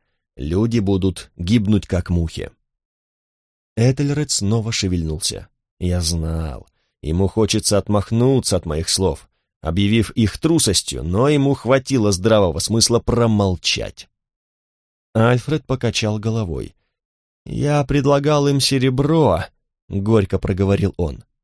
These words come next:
«Столько серебра, сколько им и не снилось! Я предлагал им золото. Они сказали, что возьмут половину предложенного мной, если я добавлю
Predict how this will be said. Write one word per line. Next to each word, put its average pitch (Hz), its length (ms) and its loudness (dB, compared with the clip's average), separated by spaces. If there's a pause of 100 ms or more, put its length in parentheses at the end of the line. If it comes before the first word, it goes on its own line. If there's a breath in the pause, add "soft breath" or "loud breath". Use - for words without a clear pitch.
(140)
«Столько 175 640 0
серебра, 104 840 2 (400)
сколько 113 520 -2
им 131 240 2
и 131 40 2
не 147 120 2
снилось! 139 720 2 (560)
Я 87 400 2
предлагал 139 540 4
им 185 120 2
золото. 156 600 4 (400)
Они 90 280 -2
сказали, 117 400 2
что 110 180 -2
возьмут 113 360 2
половину 131 480 4
предложенного 123 680 4
мной, 123 360 4
если 131 420 2
я 120 480 4 (180)
добавлю 120 680 4